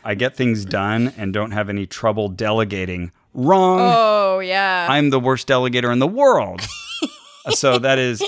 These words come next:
Speaker 2: <laughs>
Speaker 1: incorrect.
Speaker 2: Assign this to someone else. I'm terrible at delegating.
Speaker 1: Yeah, I would like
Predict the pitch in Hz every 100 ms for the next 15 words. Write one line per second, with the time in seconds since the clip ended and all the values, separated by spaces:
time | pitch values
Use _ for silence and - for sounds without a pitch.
0 | 403 349 247 220 - 110 95 98 269 269
1 | 302 330 254 240 - 247 269 269 285 311
2 | 214 202 226 208 277 214 196 233 262 302
3 | 254 - 110 87 123 135 117 101 113 151
4 | 180 143 127 120 - -